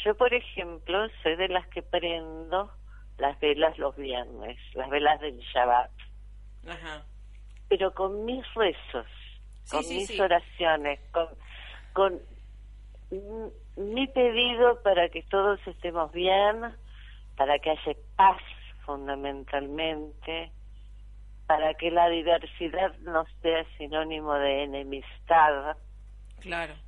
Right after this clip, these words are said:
Speaker 1: sino que sea sinónimo de respetar lo que piensa el otro, lo que siente el otro.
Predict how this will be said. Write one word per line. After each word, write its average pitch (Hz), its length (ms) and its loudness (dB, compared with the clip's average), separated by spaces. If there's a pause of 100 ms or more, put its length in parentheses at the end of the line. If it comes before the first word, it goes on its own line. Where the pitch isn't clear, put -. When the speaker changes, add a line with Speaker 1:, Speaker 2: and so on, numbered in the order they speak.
Speaker 1:
sino 151 300 2
que 170 200 2 (140)
sea 175 320 8 (200)
sinónimo 180 720 0
de 151 180 2
respetar 165 720 0
lo 202 240 0
que - 160 -12
piensa 147 540 -6
el 139 140 -2
otro, 143 640 -4 (760)
lo 139 140 -4
que 139 160 -10 (140)
siente 190 540 0
el 131 160 -8
otro. 131 720 -4